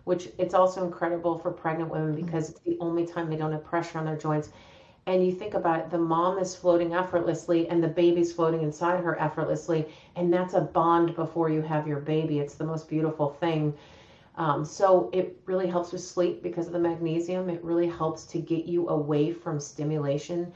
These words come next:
The first time I floated, the first ten minutes, I was like, <laughs> because I'm so like this that I had to do, like, deep breathing to just get myself down to the level of just being okay with being with myself.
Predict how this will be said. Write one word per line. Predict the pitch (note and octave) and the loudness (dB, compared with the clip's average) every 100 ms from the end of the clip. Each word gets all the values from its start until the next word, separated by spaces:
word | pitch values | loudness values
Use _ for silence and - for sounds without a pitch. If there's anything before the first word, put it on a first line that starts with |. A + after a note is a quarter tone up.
| - - | -20 -12
The | E3 | -12
first | E3 E3+ E3+ - | -2 2 2 0
time | E3+ | -4
I | D#3+ | -2
floated, | D#3 D3+ D3+ E3 | -2 0 2 2
the | D#3 | 0
first | - D#3+ D3+ | -2 -4 -4
ten | - D#3 | -4 0
minutes, | D3 E3 E3 | 0 0 0
I | |
was | D3+ | 0
like, | C#3+ - - - - - - - | 0 -2 -10 -20 -14 -12 -12 -12
<laughs> | - - - - - - | -10 -12 -12 -12 -14 -8
because | G3+ - G3 F3+ E3+ | -6 -4 -2 -2 -2
I'm | - F#3 | -6 -6
so | F3+ - - F#3 F3+ F3+ | -6 -10 -4 4 8 8
like | F3 E3+ E3+ D#3 | 8 4 2 -4
this | D#3 F3 G3+ A#3 - - - - - - - | -6 -4 -2 -4 -10 -20 -20 -20 -20 -20 -2
that | F3+ E3+ E3+ - - - - - _ - | 4 4 2 -6 -12 -12 -12 -20 _ -8
I | D#3+ | -6
had | F3 | -4
to | F3 | -4
do, | E3 F3+ | 2 4
like, | E3 D3 | 4 2
deep | D3+ E3 E3+ | 2 4 4
breathing | E3 E3+ F3 E3+ D#3 | 6 8 8 8 0
to | D3+ - F3+ | -4 -10 -10
just | D3+ F3+ - | -6 -8 -8
get | - F#3 F3 | -4 -2 -2
myself | F#3 F3+ F3+ E3+ - | -2 -4 -4 -8 -6
down | E3+ E3+ E3+ | -4 -2 -2
to | E3+ | -4
the | D#3+ | -4
level | D3+ D3+ D#3 D3+ | 0 0 2 -2
of | D3 D3 | -2 -8
just | - E3+ D#3 - | -2 -2 -2 -2
being | E3+ D3+ | -2 0
okay | C#3+ - D#3 | -2 0 0
with | D3 C#3+ | 0 0
being | D3+ D3 | -2 -2
with | C#3 C#3 | -2 -6
myself. | C#3 - D3 B2+ - - | -10 -10 -8 -8 -10 -18